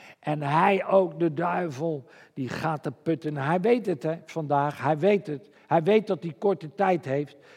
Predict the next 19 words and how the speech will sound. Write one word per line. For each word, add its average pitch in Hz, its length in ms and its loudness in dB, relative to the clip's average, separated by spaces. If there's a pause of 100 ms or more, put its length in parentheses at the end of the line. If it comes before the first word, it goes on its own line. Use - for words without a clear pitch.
Daarom 165 320 2
gaat 156 240 0
hij 156 100 -4
zo 151 220 0
tekeer 170 420 -2
en 156 120 -4
helemaal 151 580 -2
tegen 143 240 -8
degene 147 420 -8
die 143 140 -4
de 139 120 -4
waarheid 139 560 -4 (340)
prediken 156 500 -2
om 147 160 -6
de - 120 -6
ogen 156 380 0
van 143 160 -6
de 135 80 -4
mensen 139 560 -6